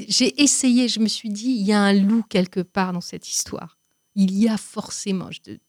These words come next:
très confiante, hein. Et je me suis dit, « Il y a quelque chose de louche, forcément. » C'est, c'était louche.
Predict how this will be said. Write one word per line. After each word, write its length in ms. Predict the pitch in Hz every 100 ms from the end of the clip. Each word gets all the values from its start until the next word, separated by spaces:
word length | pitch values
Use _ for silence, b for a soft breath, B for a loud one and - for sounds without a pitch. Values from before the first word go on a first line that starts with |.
| _
très 180 | - 240
confiante, 540 | - 170 - 170 -
hein. 120 | - 165 b b b b b
Et 100 | -
je 80 | 165
me 60 | 160
suis 160 | -
dit, « 120 | 190 262
Il 220 | 202 175
y 80 | 208
a 100 | 277
quelque 340 | 269 226 -
chose 720 | 202 - 196 180 196 226 226 170 160 - _ -
de 160 | 165 180
louche, 560 | 170 170 - - - - _ _ _ _ _
forcément. » 420 | - - 160 117 _ _ _ _ _ _ _ _ _ _ _ -
C'est, 140 | 147
c'était 340 | 143 151 -
louche. 340 | 160 147 -